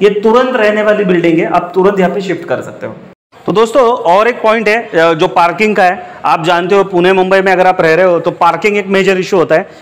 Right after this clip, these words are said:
लेकिन इस building में अगर आप देखोगे तो building का पूरा, अ, ग्यारह हजार square foot का area जो है वो पूरी तरह पार्किंग के लिए छोड़ा गया है दोस्तों। यहाँ पे बहुत स-, ब-, सारे लोगों के अगर four wheeler भी है तो भी वो लग सकते हैं,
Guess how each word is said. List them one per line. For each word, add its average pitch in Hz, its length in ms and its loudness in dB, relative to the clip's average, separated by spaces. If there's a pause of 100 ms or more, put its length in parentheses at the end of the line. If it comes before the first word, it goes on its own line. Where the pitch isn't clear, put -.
(140)
लेकिन 202 260 0
इस 220 160 0
building 226 300 0
में 233 100 0
अगर 226 140 0
आप 220 80 -2
देखोगे 190 520 0 (320)
तो 214 80 2
building 190 580 0
का 254 80 -2
पूरा, 254 600 2
अ, 247 300 0
ग्यारह 170 340 0
हजार 220 320 2
square 214 360 0
foot 226 220 -2
का 233 120 0
area 214 400 2
जो 196 160 2
है 143 80 2
वो - 380 -6
पूरी 226 280 4
तरह 247 160 2
पार्किंग 208 400 -2
के 220 60 -4
लिए 220 120 4
छोड़ा 202 280 0
गया 190 100 2
है 190 80 4
दोस्तों। 180 360 0 (380)
यहाँ 151 140 0
पे 208 100 -4
बहुत 180 340 0
स-, 202 140 -8
ब-, 151 160 0
सारे 165 260 0
लोगों 214 240 -2
के 214 100 -6
अगर 208 140 0
four 180 240 0
wheeler 226 220 2
भी 226 160 -2
है 220 60 2
तो 185 180 0
भी 202 80 2
वो 220 160 2
लग 214 160 0
सकते 214 280 -4
हैं, 226 180 -2